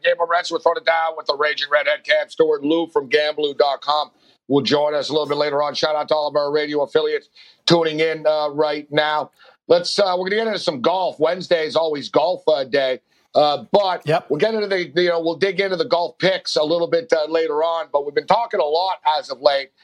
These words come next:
Speaker 1: as, uh, as has a lot of people, about, uh, Bryson DeChambeau and how well he's been playing. We've been cashing those, uh, top ten props.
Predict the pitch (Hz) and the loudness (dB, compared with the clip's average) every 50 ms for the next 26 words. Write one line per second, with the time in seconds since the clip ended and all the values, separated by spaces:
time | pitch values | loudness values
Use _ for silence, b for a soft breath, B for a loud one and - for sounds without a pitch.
0 | b b b - 156 185 196 202 180 151 139 165 170 165 156 156 - 170 180 185 | b b b 0 0 2 2 0 -4 -2 -2 -2 0 0 -2 -2 -2 -2 -2 -2
1 | 175 - 185 185 185 139 143 151 170 208 226 208 - - 113 117 110 - 123 113 | -2 -2 -2 -2 -2 -2 -2 0 0 0 -2 -4 -8 -10 -12 -12 -2 -2 -2 -2
2 | - b b b b b b 131 120 160 160 160 160 160 - 160 156 147 143 175 | -2 b b b b b b 2 4 4 4 4 0 0 0 -2 0 2 0 0
3 | 180 175 170 160 156 143 180 170 131 - 170 165 160 156 131 170 190 190 165 - | 0 0 -4 -8 -4 -4 -2 -2 0 -2 0 -2 -2 0 0 0 0 0 -4 -6
4 | _ _ _ _ _ _ _ - 156 147 139 156 160 151 156 175 180 185 180 165 | _ _ _ _ _ _ _ 0 2 2 2 0 0 0 0 -2 -2 -2 -4 -6
5 | 117 - 160 160 160 - 156 156 156 156 151 151 143 156 143 - 160 180 185 180 | -2 -2 -4 -4 0 0 0 0 0 -2 -4 -4 -4 -4 -2 0 -2 0 0 -4
6 | 175 - 170 160 156 156 139 - - 160 156 131 - 165 175 160 - - 170 185 | -4 -4 -2 -2 -2 -2 -2 0 0 0 0 0 0 0 -2 0 -2 -4 -4 -4
7 | 190 180 165 165 151 147 139 - - | -4 0 0 0 2 0 -4 -6 -8